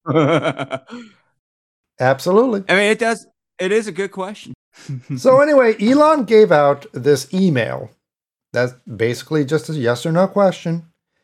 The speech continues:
Speaker 2: saying, "Do you still wanna work for Twitter? Yes or no? If you say no, you get three months severance. We'll let you go, but you get three months severance." Hell, if I got three months severance out of my job,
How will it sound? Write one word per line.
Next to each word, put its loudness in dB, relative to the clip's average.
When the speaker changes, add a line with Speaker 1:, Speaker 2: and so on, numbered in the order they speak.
Speaker 2:
saying, 0
"Do -10
you -6
still -2
wanna -2
work 0
for -6
Twitter? -2
Yes -8
or -8
no? -6
If -20
you -6
say -2
no, 2
you -6
get 0
three 2
months 0
severance. -2
We'll 2
let 2
you -8
go, 4
but -8
you -4
get 0
three 0
months -2
severance." -4
Hell, 0
if 2
I 2
got 0
three 0
months 0
severance 2
out 4
of 2
my 2
job, 2